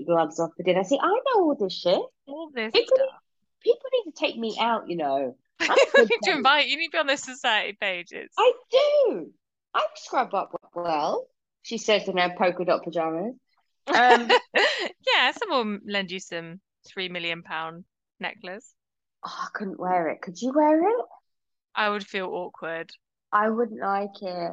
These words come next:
Speaker 2: I've worked with a couple of performers who, when they've gone on stage, they've given me something to wear, like, so that it's not,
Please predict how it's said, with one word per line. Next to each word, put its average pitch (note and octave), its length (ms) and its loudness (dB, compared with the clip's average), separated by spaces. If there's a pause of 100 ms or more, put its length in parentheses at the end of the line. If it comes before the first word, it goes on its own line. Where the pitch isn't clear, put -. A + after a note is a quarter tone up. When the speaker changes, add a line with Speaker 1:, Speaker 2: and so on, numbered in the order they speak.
(840)
Speaker 2:
I've D4+ 220 2
worked E4 220 2
with D#4 100 -4
a D4+ 60 -2
couple D4 320 -4
of - 120 -10
performers C4+ 560 0
who, A#3+ 120 -6
when A3+ 100 -2
they've A3 160 -2
gone A3 160 0
on G3+ 140 0
stage, G#3 340 -4
they've F3+ 220 -6 (100)
given F#3 300 -2
me F3+ 120 -4
something F#3 380 -6
to F3+ 160 -20
wear, F3+ 440 -2 (140)
like, F#3 280 -4
so F3 160 -2
that E3 120 -4
it's - 320 -8 (140)
not, F#3 340 -6